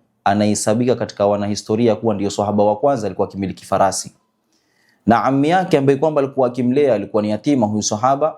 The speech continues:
ammi yake akampatia kila aina ya mali, kila aina ya kazi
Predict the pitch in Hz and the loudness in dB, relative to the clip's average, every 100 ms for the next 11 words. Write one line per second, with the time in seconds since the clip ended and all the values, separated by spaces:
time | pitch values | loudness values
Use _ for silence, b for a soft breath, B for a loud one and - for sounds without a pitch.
0 | - - 107 110 127 139 139 120 110 120 | -8 -4 0 2 2 2 0 -2 -2 -4
1 | 117 123 117 147 120 - 170 190 185 165 | -2 -2 -2 0 -2 -2 -2 0 2 2
2 | 151 131 139 127 104 98 104 101 95 95 | 2 0 -2 -2 -2 0 0 -2 -4 -10
3 | - _ _ - 123 117 113 - 107 104 | -12 _ _ -2 0 4 4 2 0 -2
4 | 101 95 - 107 92 98 | -4 -4 0 0 0 -8